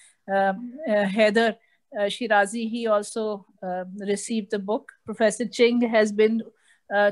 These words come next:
to, uh, various places in the old city Lahore, and he really appreciated the beauty of Lahore.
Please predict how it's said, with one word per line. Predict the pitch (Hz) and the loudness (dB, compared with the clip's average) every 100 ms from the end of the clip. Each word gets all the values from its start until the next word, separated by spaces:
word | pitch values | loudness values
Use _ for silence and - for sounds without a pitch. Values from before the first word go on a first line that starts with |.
| 202 | 0
to, | 233 220 220 - | -8 -8 -8 -2
uh, | 214 202 196 _ _ - | 0 0 -2 _ _ -4
various | 240 247 254 254 | -2 0 -2 -4
places | 240 226 226 240 240 - | -2 -2 -2 -4 -4 -8
in | 269 208 214 | -8 -6 -4
the | 220 | -2
old | 233 220 226 | 2 2 2
city | 247 233 226 | -4 -4 2
Lahore, | 208 190 190 240 - _ _ _ | 2 4 2 2 -2 _ _ _
and | 208 208 202 | -4 -2 -2
he | 202 220 214 | -2 -2 0
really | 214 220 233 214 - | 0 -2 -4 -6 -4
appreciated | 202 202 247 - 240 226 226 208 | -4 -2 -4 0 0 0 -2 -2
the | 196 | -4
beauty | 202 202 240 | -4 -4 0
of | 214 - | -2 0
Lahore. | 202 190 196 196 | -4 0 2 2